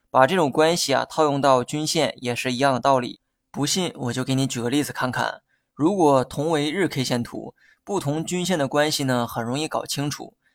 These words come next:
比如说五日均线和三十均线，你很清楚这两条均线只是统计的周期不同，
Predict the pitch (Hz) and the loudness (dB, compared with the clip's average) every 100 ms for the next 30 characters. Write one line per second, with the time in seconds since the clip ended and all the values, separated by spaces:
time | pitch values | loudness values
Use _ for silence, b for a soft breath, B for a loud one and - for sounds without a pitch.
0 | _ - 139 165 170 165 - 131 131 170 | _ -4 -2 0 2 2 2 -2 0 0
1 | 147 147 139 143 - - 127 127 143 151 | 0 -2 -2 -2 -2 -4 -4 0 0 0
2 | - 120 135 123 131 123 - _ _ _ | -2 -6 -6 -4 -4 -6 -8 _ _ _
3 | - 160 208 131 151 - 185 135 123 165 | -6 -2 0 0 -2 -4 -4 -4 -2 2
4 | 127 117 131 135 151 151 156 127 - 120 | 2 2 -2 -2 -4 -2 -2 -2 -4 -6
5 | 131 - 127 120 151 143 147 151 - 160 | -6 -8 -10 -8 -4 -4 -4 -4 -4 -4
6 | 139 117 98 | -6 -8 -10